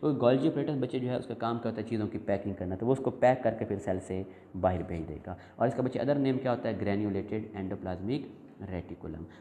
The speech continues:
उसके अलावा बच्चे जो रफ endoplasmic reticulum होता है, देखिए further यहाँ पर लिखा हुआ है कि इसका mainly काम क्या होता है? It occur mostly in the protein synthesizing cell, as such as those of mammary,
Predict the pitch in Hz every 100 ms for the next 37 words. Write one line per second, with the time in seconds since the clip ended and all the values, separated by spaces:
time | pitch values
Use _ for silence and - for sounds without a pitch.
0 | - - 156 151 147 156 156 - - -
1 | 135 143 139 110 139 135 120 127 127 131
2 | 127 131 117 123 117 113 117 107 120 117
3 | 101 117 120 117 117 107 - 104 107 110
4 | 113 101 104 131 127 117 113 110 104 104
5 | 107 - - - - - _ _ _ -
6 | _ _ _ - - 123 165 147 135 110
7 | 117 - 117 110 101 - 98 - 110 120
8 | - 104 98 107 92 92 98 98 - 92
9 | - - - - - - 113 110 123 123
10 | 113 117 110 107 110 104 107 110 117